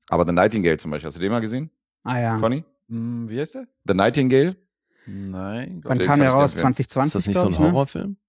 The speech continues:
Speaker 1: Nee,
Speaker 2: Nee,
Speaker 1: nee.
Speaker 2: nee, nee.
Speaker 1: Das, den, den hab ich ja auch mal vorgestellt. Also es ist so ein, ist ein Drama eigentlich, aber ein hartes. Also es
Speaker 2: Da, wo es abgeht, geht schon krass
Speaker 1: ist
Speaker 2: ab.
Speaker 1: ein ziemlich krasser Film.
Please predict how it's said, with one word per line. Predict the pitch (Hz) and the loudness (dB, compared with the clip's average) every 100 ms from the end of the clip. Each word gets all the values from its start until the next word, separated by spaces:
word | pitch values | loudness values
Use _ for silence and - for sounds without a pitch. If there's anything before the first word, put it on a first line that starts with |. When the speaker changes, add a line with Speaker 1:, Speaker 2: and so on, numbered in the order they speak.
| _ | _
Speaker 1:
Nee, | 80 85 | -2 2
Speaker 2:
Nee, | 85 85 127 127 | 6 6 6 2
Speaker 1:
nee. | |
Speaker 2:
nee, | 117 | 2
nee. | 120 120 110 | 0 0 -4
Speaker 1:
Das, | - 90 - | -2 -2 -2
den, | - 80 | -4 0
den | 92 | 0
hab | |
ich | 92 | 2
ja | 90 | 4
auch | 90 | 4
mal | 87 | 2
vorgestellt. | 82 80 - 78 76 | 2 0 0 -2 0
Also | 73 78 | -2 -2
es | 78 - | -4 -4
ist | 76 | -4
so | 85 | -2
ein, | 76 73 76 _ _ _ _ _ _ _ _ _ _ _ | -2 -6 -10 _ _ _ _ _ _ _ _ _ _ _
ist | - | -6
ein | 87 | 2
Drama | 95 107 | 4 4
eigentlich, | 62 67 71 - _ - | 0 -4 -10 -14 _ -8
aber | 73 80 | -2 2
ein | |
hartes. | 92 95 73 - - | 4 4 2 -10 -8
Also | 73 | -6
es | 76 - - _ _ _ | -6 -6 -10 _ _ _
Speaker 2:
Da, | 120 113 | 0 2
wo | |
es | 117 123 | 2 0
abgeht, | - 147 120 | 0 2 2
geht | 123 - | 0 -2
schon | 127 | -2
krass | - 117 | -2 -4
Speaker 1:
ist | - | -4
Speaker 2:
ab. | 104 | -6
Speaker 1:
ein | - | -4
ziemlich | 104 85 | -4 -2
krasser | - 78 78 | 0 0 0
Film. | 82 76 | -2 -2